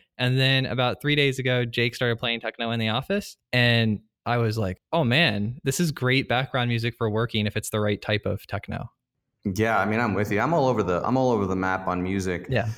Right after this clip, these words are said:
Speaker 2: Um, techno is great for programming though. Anything without vocals, anything which is kinda like a constant beat and without vocals is, is great for programming.
Speaker 1: Yeah, and running too.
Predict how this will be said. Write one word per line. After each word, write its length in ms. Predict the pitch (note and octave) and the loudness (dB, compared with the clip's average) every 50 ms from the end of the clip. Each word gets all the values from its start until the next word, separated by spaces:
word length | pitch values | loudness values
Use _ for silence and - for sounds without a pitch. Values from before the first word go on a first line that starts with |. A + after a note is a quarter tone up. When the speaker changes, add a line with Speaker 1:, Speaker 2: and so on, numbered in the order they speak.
| - - - - _ - | -12 -20 -20 -20 _ -6
Speaker 2:
Um, 640 | - F#2+ F#2 F2+ F2 F2 F2 E2+ E2+ E2+ E2+ F2 E2+ | -2 0 0 2 2 2 0 0 -2 -4 -4 -6 -6
techno 300 | - - B2+ C3 C3 C3+ | -2 -2 -2 0 2 2
is 100 | B2 G2 | 2 2
great 220 | F#2 A2 G#2 G2 - | 2 2 2 2 0
for 80 | G#2 | -2
programming 400 | - G2+ F#2+ F#2+ G2+ F2+ F2 E2+ | -2 0 0 0 0 0 -2 -2
though. 280 | E2 E2+ E2+ E2+ E2 - - | -2 -2 -4 -4 -8 -8 -4
Anything 340 | - A#2 C#3+ D3 E3+ F#3+ F3+ | 0 0 2 2 2 2 2
without 300 | D#3 C#3 C3 A#2+ A2+ G2+ | 2 2 2 2 0 0
vocals, 460 | G2+ G2 F#2+ G2 A2+ C3 C#3 C3+ - | 0 -2 0 0 -2 -2 -2 -4 -4
anything 340 | - A2 A#2+ B2 B2+ B2+ B2 | -6 -4 -4 -2 -2 -2 0
which 160 | A#2 G#2+ - | -2 -2 -2
is 100 | A2 G2 | -4 -6
kinda 200 | G#2+ - G#2+ G#2 | -4 -4 -2 -2
like 180 | G2+ F#2 F2+ F2 | -2 -2 -4 -4
a 20 | |
constant 320 | - G2+ G2+ G2+ - G2 F2 | -4 -4 -4 -2 -2 -4 -2
beat 220 | F#2 G2 G2+ E2 | -2 -2 -2 -2
and 180 | C#2+ F2 E2 F2+ | -2 -6 -6 -6
without 300 | F#2 F#2 F#2 F#2 F2+ - | -2 0 0 0 0 0
vocals 380 | F2 F2 - - G2+ F#2+ F2+ | -2 -2 0 -2 -2 -2 -2
is, 200 | F2 E2 D#2+ - - | -4 -6 -6 -8 -14
is 120 | - F2+ | -14 -12
great 240 | - - F2 E2 - | -4 -2 -2 -2 -2
for 100 | - - | -6 -12
programming. 420 | - - D#2+ - - - - - - | -8 -8 -6 -6 -6 -10 -10 -12 -4
Speaker 1:
Yeah, 120 | - E3 E3+ | 0 0 2
and 240 | B2 C#3 C3+ B2 B2 | 4 4 2 4 4
running 340 | C#3+ D3+ D3 B2+ A#2 A2+ | 2 2 4 4 2 2
too. 280 | - - B2+ A2 G2+ A2+ | 2 2 0 0 0 -2